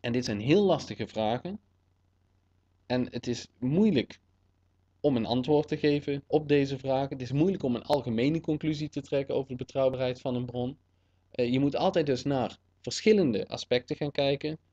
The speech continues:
De soort bron, de tijd, de maker, de inhoud. En op basis daarvan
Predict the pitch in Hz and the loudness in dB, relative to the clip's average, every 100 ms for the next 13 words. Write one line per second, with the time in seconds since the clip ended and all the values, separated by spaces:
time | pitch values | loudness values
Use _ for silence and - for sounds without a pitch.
0 | _ - - 170 160 156 156 151 139 160 | _ -4 2 4 4 2 0 0 0 4
1 | 156 151 - _ _ - 151 151 151 156 | 4 4 0 _ _ 0 2 4 2 0
2 | 147 - 135 151 147 139 139 - _ _ | -2 -2 -2 0 0 0 0 -4 _ _
3 | _ _ _ 139 156 147 151 127 120 165 | _ _ _ 0 2 2 2 0 0 0
4 | 180 175 170 | 0 -4 -8